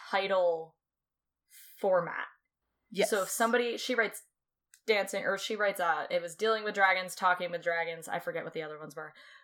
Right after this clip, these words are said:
Speaker 1: She can do X verbing with dragons.
Speaker 2: Right.
Speaker 1: She can copyright that, because if somebody else writes a book called Conversing with Dragons, they are obviously ripping her
Speaker 2: Right.
Speaker 1: off. She's not gonna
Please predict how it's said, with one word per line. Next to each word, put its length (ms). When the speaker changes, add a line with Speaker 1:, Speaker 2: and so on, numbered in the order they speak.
Speaker 1:
She 300
can 180
do 300
X 560
verbing 760
with 340
dragons. 540
Speaker 2:
Right. 180
Speaker 1:
She 200
can 200
copyright 760
that, 260
because 260
if 100
somebody 460
else 260
writes 200
a 80
book 240
called 380
Conversing 760
with 180
Dragons, 520
they 140
are 180
obviously 580
ripping 320
her 120
Speaker 2:
Right. 140
Speaker 1:
off. 320
She's 400
not 260
gonna 520